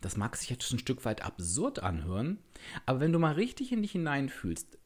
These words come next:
und bei diesem Punkt bin ich mir sicher, kennst du diesen Punkt entweder gerade jetzt oder du hast ihn schon mal kennengelernt. Also da würde ich mich festlegen, dass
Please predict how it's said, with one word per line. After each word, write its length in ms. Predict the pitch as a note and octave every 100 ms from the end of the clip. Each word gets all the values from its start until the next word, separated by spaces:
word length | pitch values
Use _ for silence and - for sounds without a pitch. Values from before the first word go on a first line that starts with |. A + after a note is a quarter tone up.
| - - A#2+
und 240 | A#2+ G#2
bei 100 | -
diesem 320 | G2+ D3+ F#3 F#3
Punkt 280 | E3+ D#3+
bin 120 | B2+ B2+
ich 120 | B2
mir 160 | A#2 F#2+
sicher, 340 | G#2 - D#2 -
kennst 480 | - - A#2+ B2 -
du 60 | D3+
diesen 320 | D#3+ E3 E3+
Punkt 280 | - G3+ G#3+
entweder 440 | E3 F3+ F#3 F#3 -
gerade 380 | F#2 F#2+ F#2 F2
jetzt 520 | D#2 C3+ - - - - - - -
oder 200 | A#2 A#2
du 180 | B2+ G2+
hast 460 | - B2 - -
ihn 120 | G#2
schon 160 | - F#2+
mal 100 | F2
kennengelernt. 640 | - E2+ E2 - - E2
Also 220 | E2 F#2 F2+ - - - -
da 120 | G2
würde 140 | G#2
ich 80 | -
mich 180 | F#2+ -
festlegen, 640 | E3 F3 - D3 C#3+ C#3
dass 260 | - -